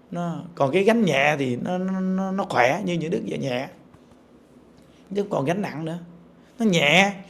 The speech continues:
Nên bây giờ nói chuyện với quý vị á, là những đức khuyên quý vị là quý vị cố gắng ở nhà quý vị lo niệm Phật cho tốt. Hiểu chưa?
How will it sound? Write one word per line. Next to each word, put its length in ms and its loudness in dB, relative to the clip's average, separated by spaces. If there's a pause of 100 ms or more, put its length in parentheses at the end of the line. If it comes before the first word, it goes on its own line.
(260)
Nên 80 4
bây 100 10
giờ 120 12
nói 140 6
chuyện 240 6
với 100 6
quý 80 8
vị 320 12
á, 80 4 (560)
là 100 4
những 120 2
đức 140 4
khuyên 220 4
quý 80 4
vị 220 4
là 100 -2
quý 100 -2
vị 220 2 (580)
cố 180 12
gắng 220 6
ở 60 6
nhà 260 4
quý 80 -4
vị 100 0
lo 140 -2
niệm 160 -6
Phật 200 -18
cho 100 -8
tốt. 160 -8 (840)
Hiểu 120 -6
chưa? 160 -4